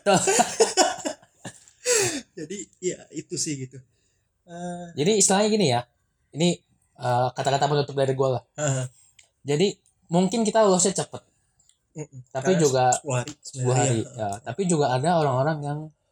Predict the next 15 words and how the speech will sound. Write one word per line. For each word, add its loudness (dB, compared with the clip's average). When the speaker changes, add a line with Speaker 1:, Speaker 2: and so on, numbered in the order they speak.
Speaker 2:
Lulusnya -2
Speaker 1:
akhirnya 0
Speaker 2:
lama. -4
Speaker 1:
lulusnya 0
lama 0
dan 0
ada -6
yang -2
nggak 2
Speaker 2:
Nah, 2
Speaker 1:
lulus. 0
Speaker 2:
ada, -2
eh, -4
kakak -8
alumni -4